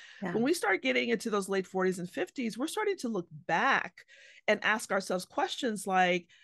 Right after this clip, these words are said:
Speaker 2: "Did I live a good life? Did I do what I wanted to do? You know, have I accomplished the things that I wanted to accomplish? Am I leaving the legacy that I wanna leave?" Like, those are, just from a human development lifespan, um, cycle,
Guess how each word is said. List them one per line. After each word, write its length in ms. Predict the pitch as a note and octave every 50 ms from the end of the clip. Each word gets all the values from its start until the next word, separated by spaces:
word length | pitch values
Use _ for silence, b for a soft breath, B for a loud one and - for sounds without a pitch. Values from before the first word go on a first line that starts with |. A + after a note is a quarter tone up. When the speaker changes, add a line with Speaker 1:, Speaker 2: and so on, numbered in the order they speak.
| b b b b _ _
Speaker 2:
"Did 140 | A#3+ - A#4
I 120 | A4+ G#4+
live 200 | D#4+ A#3 A3 F3+
a 80 | - -
good 240 | - - E3+ - -
life? 340 | C3 - A2+ - D#3+ - -
Did 140 | G#3 A#3 D4
I 120 | C#4 C#4
do 260 | A3 A3+ A3+ B3+ C#4+
what 140 | C4 C4 A#3+
I 100 | A#3 A#3+
wanted 400 | A3 F#3+ F3 F#3 G3 A#3 B3 A#3+
to 100 | - E3+
do? 400 | - D3+ A2+ E2 B1 B1 D2+ - -
You 160 | G3+ G#3+ A3
know, 40 | G#3+
have 180 | G#3+ G#3+ A3
I 100 | A3+ A3+
accomplished 540 | A#3 A3+ - - G#3+ G#3+ A#3 - C4+ A#3 -
the 60 | A#3+
things 300 | G3 - F#3+ F#3+ F#3 E3+
that 100 | - F3
I 40 | E3+
wanted 300 | E3+ F3 F3 E3+ F3 -
to 180 | - - D#3+ E3
accomplish? 680 | D#3+ E3 - - C#4+ E4 G4+ G4 - - F3+ F3+ -
Am 100 | G3+ A3+
I 80 | G#3+ G#3
leaving 340 | G#3 G3+ A3 A#3 A3 A#3 A3+
the 100 | G#3+ G3
legacy 440 | F#3+ F3 F#3 F3+ G3 F#3 - F#3 E3+
that 120 | E3 D#3+
I 60 | D#3+
wanna 220 | D#3+ E3 E3 E3 E3
leave?" 280 | F3 F#3+ G#3+ A#3+ G3+
Like, 180 | G3 G3 G3 - -
those 360 | G#3+ A3 C4 D4 D4 C4+ -
are, 360 | A3+ G3 G3 G3 F#3+ F#3+ F#3 B B B B B B B
just 140 | - F#4+ -
from 140 | G4+ E4+ C4+
a 60 | A#3+
human 360 | - - - A#3+ B3+ B3 A#3
development 480 | G3+ A3 F#3+ F#3+ F#3+ F#3 - F3+ F3+ E3
lifespan, 840 | E3+ E3 E3+ F#3 - - - F#3 F3 E3 E3 D#3 D#3+ D#3 C#3 - - _ _
um, 200 | E3+ E3+ E3 F#3
cycle, 640 | - - - G#3 A#3+ E4+ E4+ - - - - - -